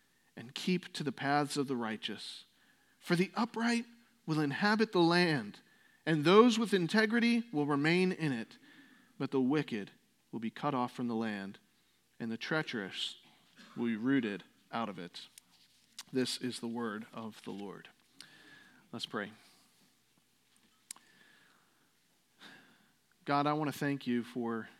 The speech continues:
gathering this group of people here on this morning, the first day of the new year.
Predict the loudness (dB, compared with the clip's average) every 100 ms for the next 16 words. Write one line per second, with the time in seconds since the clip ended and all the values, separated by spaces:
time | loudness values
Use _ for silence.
0 | -12 -4 0 0 0 0 0 -2 -4 -4
1 | -4 -8 -2 -2 -2 -6 -4 -4 -4 -6
2 | -6 -6 -6 -6 -8 -12 -14 -8 -6 -4
3 | -6 -6 -8 -8 -4 -4 -6 -10 -16 _
4 | _ -12 -4 -2 0 -4 -8 -14 _ _
5 | _ _ _ _ _ _ _ _ -12 -8
6 | -4 0 2 4 2 0 -6